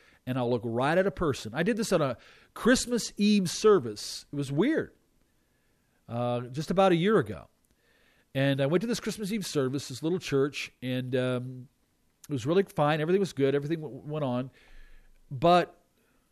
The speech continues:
I got a sense of something, a scent, <laughs> spiritually, I guess. And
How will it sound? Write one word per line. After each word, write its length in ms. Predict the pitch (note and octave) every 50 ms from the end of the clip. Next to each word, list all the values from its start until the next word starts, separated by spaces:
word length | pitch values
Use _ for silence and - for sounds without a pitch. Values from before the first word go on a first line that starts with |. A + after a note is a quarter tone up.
| _ -
I 420 | D3+ E3+ E3+ E3+ E3 D#3 D#3+ C3+ - - _ _ - F#3 D#3
got 220 | C#3+ F#3 G3 G#3+
a 40 | A#3
sense 640 | - - - B3+ D#4 D4+ A3+ C#3+ - - - - - - _
of 120 | - C3 -
something, 420 | - D3 B2+ G#2+ G2 F2+ F2 C#2+ -
a 80 | A2+ A#2
scent, 560 | - - - - A3 E3 C3 B2 - - - - _
<laughs> 140 | _ - -
spiritually, 720 | - - - - - E3+ D#3+ F#3+ F3 C#3 - B2+ B2+ B2+
I 60 | A#2+ A2+
guess. 480 | G#2 A2+ A2 G2+ F2+ - - - - _ _ _ _ _ _ _ _ _ _ _ _ _ _ _ _ -
And 420 | C3 C3+ C#3 C#3 C#3+ C#3 C3+